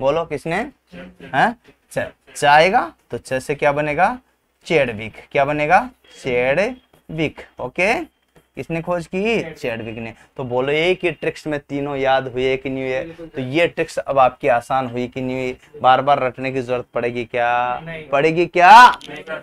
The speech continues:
Speaker 1: बोलो मेरे लाल,
Speaker 2: नहीं।
Speaker 1: हाँ, कर दिया ना कमाल, यही तो बात है। चलो, अच्छी बात है। तो ये चीज मैंने यहाँ पर देखो किसके बाद डाली, किसके बाद डाली कि नाभिक में प्रोटॉन न्यूट्रॉन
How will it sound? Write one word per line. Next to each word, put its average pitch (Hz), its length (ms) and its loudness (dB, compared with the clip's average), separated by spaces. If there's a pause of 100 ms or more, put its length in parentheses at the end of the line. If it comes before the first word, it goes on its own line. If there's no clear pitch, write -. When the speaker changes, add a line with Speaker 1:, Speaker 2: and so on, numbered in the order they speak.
(240)
Speaker 1:
बोलो 131 200 0
मेरे 131 160 0
लाल, 156 460 10 (240)
Speaker 2:
नहीं। 170 580 -16
Speaker 1:
हाँ, 120 480 0
कर 135 180 -2
दिया 175 180 2
ना 160 120 0
कमाल, 127 520 0 (280)
यही 127 260 -6
तो 131 140 -8
बात 113 300 -4
है। 92 120 -14 (240)
चलो, 120 220 -2 (240)
अच्छी 185 260 -4
बात 135 260 2
है। 135 80 -2 (160)
तो 196 60 -6
ये 180 260 2
चीज 180 200 -4
मैंने 160 220 -2
यहाँ 135 200 -2
पर 135 160 -4
देखो 139 220 -2
किसके 156 280 -6
बाद 131 180 0
डाली, 131 400 -4 (240)
किसके 147 200 -8
बाद 131 160 2
डाली 131 320 -2 (200)
कि 139 60 -6
नाभिक 135 400 -4
में 143 300 -8 (200)
प्रोटॉन 135 400 -6
न्यूट्रॉन 127 460 -8